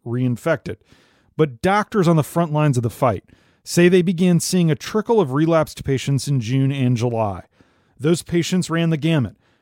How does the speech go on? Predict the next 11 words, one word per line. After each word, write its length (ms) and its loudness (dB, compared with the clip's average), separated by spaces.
including 380 -4
both 240 -4
men 220 0
and 140 -2
women 360 -4
from 220 -2
their 160 -2
twenties 520 -8
to 120 -8
their 140 -2
sixties, 580 -6